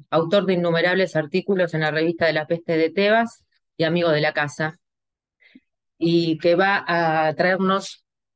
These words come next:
la teoría del accidentarse, eh, de Julio Granell,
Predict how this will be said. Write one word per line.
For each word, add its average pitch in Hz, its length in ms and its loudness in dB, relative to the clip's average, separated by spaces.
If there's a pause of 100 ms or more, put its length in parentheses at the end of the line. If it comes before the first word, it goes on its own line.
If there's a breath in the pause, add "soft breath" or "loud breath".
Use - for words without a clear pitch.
la 156 220 0
teoría 175 320 2
del 170 200 2
accidentarse, 170 920 -2 (160)
eh, 139 260 -6
de 139 120 -4
Julio 175 260 2
Granell, 220 580 0